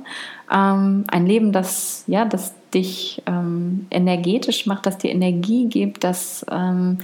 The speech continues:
dir das Gefühl gibt, dass das Leben leicht ist, ähm, und nicht eben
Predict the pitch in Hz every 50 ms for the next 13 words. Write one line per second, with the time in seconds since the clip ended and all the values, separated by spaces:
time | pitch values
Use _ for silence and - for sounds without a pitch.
0 | - - - - - - - - - 196 175 190 180 185 - - 196 - - -
1 | - 220 208 214 226 226 214 202 208 - - - 196 202 208 214 220 220 214 -
2 | - - - - - - - - - - - _ _ - - - 202 208 208 214
3 | 202 - 208 196 208 208 208 202 196 190 185 202 220 247 247 - - - - -
4 | 147 143 - - - - - - - - - 175 170 170 170 170 170 170 170 170
5 | 175 175 196 - - 180 175 170 175 175 - 180 185 196 196 190 - - - -
6 | - 185 185 185 185 185 185 202